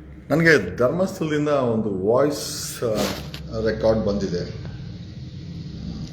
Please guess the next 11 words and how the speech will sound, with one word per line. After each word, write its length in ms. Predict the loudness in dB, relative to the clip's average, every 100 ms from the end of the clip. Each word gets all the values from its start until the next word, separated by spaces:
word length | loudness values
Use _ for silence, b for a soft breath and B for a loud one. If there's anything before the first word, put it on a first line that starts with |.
| -10
It 100 | -6
speaks 460 | -4 0 0 2 2
about 300 | 4 2 2
some 200 | 0 0
attack. 460 | 2 4 4 0 -6 -8 -8 -8 -8 -8 -8 -8 -8 -8 -8 -8 -6 -4 -2 2
ಮಾಧ್ಯಮ 720 | 2 2 4 4 4 4 4
ಮಿತ್ರರ 500 | 2 -2 0 4 6
ಮೇಲೆ, 760 | 4 4 2 4 6 4 2 -2 -4 -4 -6 -6 -8 -8 -10 -8 -6 -4 -2 -2 -2 -2 -2 -4 -4 -4 -2 -2 -4 -2 0 0
I 280 | 2 0 0
think, 300 | 0 2 2
ಆ, 240 | 2 2